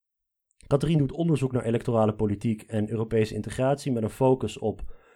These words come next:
kiezers en partijen. Ze werkt momenteel aan een boek over euroskepsis dat helaas pas volgend jaar zal verschijnen bij Oxford University Press. Maar ik heb alvast een versie van het manuscript kunnen lezen en ik kan u vertellen dat het zeer de moeite waard is.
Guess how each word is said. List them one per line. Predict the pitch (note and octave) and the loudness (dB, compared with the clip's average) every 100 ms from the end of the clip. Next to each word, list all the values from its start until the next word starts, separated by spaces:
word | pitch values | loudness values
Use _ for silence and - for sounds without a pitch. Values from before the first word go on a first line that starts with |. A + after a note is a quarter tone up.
| _ | _
kiezers | - D#3 C3 - | 0 2 2 -2
en | G#2+ | -4
partijen. | G#2 F#2 B2+ D3 D#3+ D#3+ - - - | -6 -2 2 2 2 -2 -12 -20 -20
Ze | - B2+ | -4 4
werkt | C#3+ B2+ | 4 6
momenteel | D3 C#3+ C3+ D#3+ D3 | 6 6 6 6 6
aan | B2 A#2+ | 6 4
een | A#2 | 4
boek | G#2+ D#3+ D#3+ - | 6 4 4 -6
over | B2 A#2 A#2+ | 0 0 0
euroskepsis | A#2+ A#2+ - C#3+ - B2 G2 | 0 -2 2 0 2 -2 0
dat | G#2+ A#2 A2 - - _ _ | 2 4 2 -2 -8 _ _
helaas | B2 C3+ C#3+ | 2 4 4
pas | C3+ - | 0 0
volgend | F3 D#3+ C#3 | 2 2 4
jaar | B2+ | 4
zal | A2+ | 2
verschijnen | G#2+ - - A#2+ A2 G2 | -2 -6 -2 0 0 0
bij | G#2+ G#2 G#2 - - | 0 0 -2 -8 -6
Oxford | B2 - A2+ | -6 -6 -4
University | A2 A2 D3+ - D3+ | -2 2 0 0 -4
Press. | - D3+ D3 - _ _ _ _ - | 0 0 0 -8 _ _ _ _ 0
Maar | B2+ | 2
ik | |
heb | C#3 | 2
alvast | B2+ C#3 - | 4 2 0
een | B2+ | 0
versie | C#3 B2 A#2+ | 2 2 0
van | B2 | -2
het | A#2+ | 0
manuscript | A#2+ - - B2 | -2 -2 -4 -4
kunnen | - A#2+ A2+ G#2 G2+ | -2 -2 0 -2 -4
lezen | A2 A#2+ B2 A#2 A2+ | -2 2 2 2 0
en | G#2+ | -2
ik | G#2+ | -2
kan | A#2 | -4
u | A2 | -4
vertellen | - A#2+ A2 | -2 -2 -2
dat | G#2+ | -4
het | G#2 | -4
zeer | G2+ B2 C3+ | 0 4 4
de | A2 | 2
moeite | G#2+ F#2+ | -2 -2
waard | G2 G#2 A#2+ | -4 -4 -4
is. | C3+ - | -6 -10